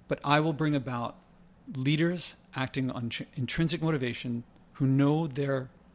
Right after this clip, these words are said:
constituency and their communities best. They will learn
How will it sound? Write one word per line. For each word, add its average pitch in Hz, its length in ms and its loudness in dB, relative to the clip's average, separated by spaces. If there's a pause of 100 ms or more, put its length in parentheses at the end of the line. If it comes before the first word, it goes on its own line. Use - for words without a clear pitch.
constituency 165 580 0
and 143 100 2
their 123 60 0
communities 127 640 0 (580)
best. 185 360 2 (340)
They 143 140 4
will 131 120 2
learn 160 520 4